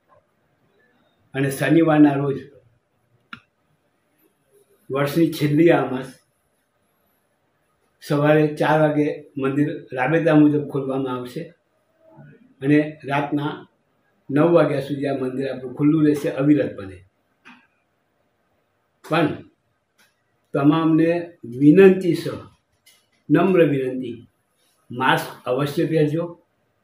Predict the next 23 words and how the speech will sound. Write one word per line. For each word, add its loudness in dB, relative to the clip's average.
સેનિટાઈઝ 2
હેન્ડવોશ 0
રાખજો, -8
સોશિયલ -2
ડિસ્ટન્સ -6
રાખજો. -8
નર્મદા -4
નદીની 2
અંદર -2
કોઈ -8
પણ 2
જાતનું -4
પ્રદૂષણ 0
ફેલાય -6
ન, -6
એટલા -4
માટે -8
પ્લાસ્ટિકની 2
થેલી, -4
કોથળી -6
કશું -8
નાખશો -8
નહીં, -6